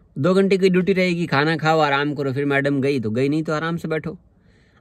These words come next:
अगर आपका कफील बुढ़ा होगा तो आपकी duty बहुत लगेगी, ये ध्यान रखना। शैवा होगा ना, बुढ़ा होगा, तो आपका कफील आपको बहुत duty लगाएगा। जैसे कि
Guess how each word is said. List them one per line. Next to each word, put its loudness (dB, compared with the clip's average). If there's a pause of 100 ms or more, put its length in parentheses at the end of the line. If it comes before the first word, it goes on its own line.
अगर 2
आपका 0
कफील 2
बुढ़ा 2
होगा -2 (280)
तो 0
आपकी 0
duty 0
बहुत -4
लगेगी, -4 (320)
ये 0
ध्यान 0
रखना। -8 (640)
शैवा 2
होगा 2
ना, 0
बुढ़ा 0
होगा, 2
तो -8
आपका -4
कफील -2 (380)
आपको -4
बहुत 2
duty 0
लगाएगा। -2
जैसे -4
कि -2